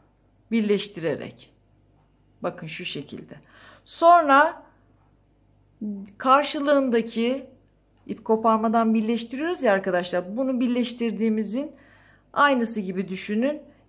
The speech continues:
Milimizi buradan takıyoruz. İp-, ilmeğimi çıkarttım. Bir zincir çekip motifimdeki bu deliğe üç tane trabzanı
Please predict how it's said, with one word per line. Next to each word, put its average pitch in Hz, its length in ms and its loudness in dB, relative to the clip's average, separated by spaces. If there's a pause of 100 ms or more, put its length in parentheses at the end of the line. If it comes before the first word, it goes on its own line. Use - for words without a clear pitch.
Milimizi 240 560 -2
buradan 190 460 -4
takıyoruz. 254 760 -2
İp-, 202 360 -8
ilmeğimi 214 580 -2
çıkarttım. 247 800 -2 (380)
Bir 285 160 -2
zincir 202 480 -4
çekip 254 680 -6 (1500)
motifimdeki 240 1080 -2 (2500)
bu 233 140 -2
deliğe 226 460 4
üç 285 300 -8
tane 220 380 0
trabzanı 226 840 0